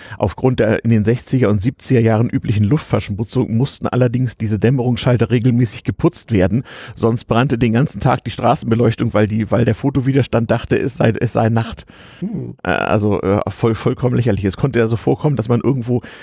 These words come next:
Speaker 1: in eine Stadt kam, wo plötzlich in einer Straße, äh, Licht brannte und sonst nirgendwo. Das lag an diesen,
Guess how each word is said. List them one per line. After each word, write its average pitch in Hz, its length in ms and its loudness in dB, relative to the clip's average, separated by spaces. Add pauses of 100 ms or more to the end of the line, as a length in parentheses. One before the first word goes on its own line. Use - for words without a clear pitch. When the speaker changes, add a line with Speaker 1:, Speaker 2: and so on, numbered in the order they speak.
(240)
Speaker 1:
in - 100 -4
eine 110 80 6
Stadt 120 240 -2
kam, 127 200 2
wo 113 60 0
plötzlich 127 300 0
in - 20 -8
einer 131 180 2
Straße, 123 580 0
äh, 110 260 4 (300)
Licht 120 260 -2
brannte 110 280 2
und 107 100 2
sonst 107 220 0
nirgendwo. 113 340 0
Das 104 160 0
lag - 280 -2
an 113 100 -2
diesen, 110 300 -4